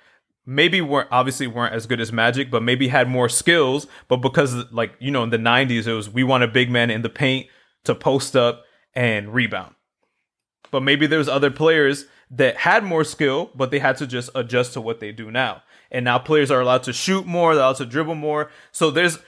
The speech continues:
there's other things, other factors that, like, across generations, like, uh, rules have changed, uh,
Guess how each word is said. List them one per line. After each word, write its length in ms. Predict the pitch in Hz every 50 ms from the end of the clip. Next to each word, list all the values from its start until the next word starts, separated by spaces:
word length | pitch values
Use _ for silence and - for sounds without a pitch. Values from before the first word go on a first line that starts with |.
| _ _ _
there's 160 | 156 160 151 -
other 220 | 156 175 185 190 175
things, 440 | - - 170 170 175 170 139 - -
other 200 | 143 160 160 160
factors 580 | - - - 151 147 165 - - 175 180 165 123
that, 240 | 135 127 120 - 120
like, 160 | 120 113 110
across 380 | 120 113 - - 135 139 135
generations, 640 | - 151 139 127 123 127 135 143 139 - 156 151 151 - - -
like, 260 | - 131 117 - 135 - - -
uh, 140 | 120 113
rules 420 | 101 104 127 151 175 196 202 196 190
have 140 | 196 175 170
changed, 600 | - - 185 175 175 175 175 175 170 170 170 - - - - - - _ _
uh, 580 | - 123 123 120 117 110 107 104 98 95 92